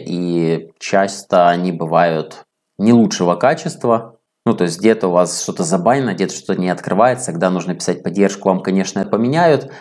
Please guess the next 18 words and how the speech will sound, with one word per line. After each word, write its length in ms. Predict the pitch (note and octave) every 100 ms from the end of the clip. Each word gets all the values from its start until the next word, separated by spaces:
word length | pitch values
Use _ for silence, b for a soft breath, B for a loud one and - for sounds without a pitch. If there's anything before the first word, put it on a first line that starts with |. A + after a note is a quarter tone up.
| B -
но 280 | A2 D3
они 260 | A#2 G2+ C3+
у 140 | C3
них 240 | A2+ A#2+ -
есть 140 | F2+
всегда 200 | - G2
в 80 | G2
наличии. 480 | F2+ E2 - - -
Поэтому, 460 | G2 G2+ D#2+ E2 D#2+
если 380 | F#2+ G#2 -
вдруг 400 | D#2+ E2 E2 -
прокси 340 | F#2 F2 - E2
нет 320 | F2+ E2+ D#2+
здесь, 560 | D#2+ F2 D3 F#3 - -
я 220 | E2+ A2+
их 180 | A#2+ E2
беру 220 | E2+ A2
здесь. 560 | F#2 D#2 E2 - -